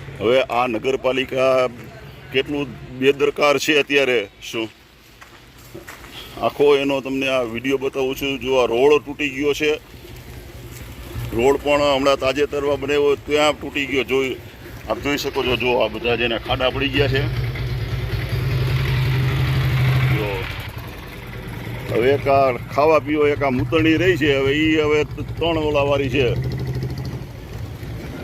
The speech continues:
જો આ ગંદકીના જો આ થર જયમાં છે. જો આ પોઝિશન છે વિશીપરાના.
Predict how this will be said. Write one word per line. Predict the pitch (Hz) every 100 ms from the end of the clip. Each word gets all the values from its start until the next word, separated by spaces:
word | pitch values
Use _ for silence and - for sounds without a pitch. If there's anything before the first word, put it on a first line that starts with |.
| - - - - 120
જો | 104 104 101
આ | 104 104
ગંદકીના | 101 117 120 117 120 117 117
જો | 117
આ | 113 110 104
થર | 98 127 131 113
જયમાં | 123 120 117
છે. | 135 - - - - - - - - - - - - - - - - - - - - - - - - - - - - - - - -
જો | 107 104 98
આ | 104 107
પોઝિશન | - 110 117 127 113
છે | - 131
વિશીપરાના. | 110 120 131 107 113 117 117 131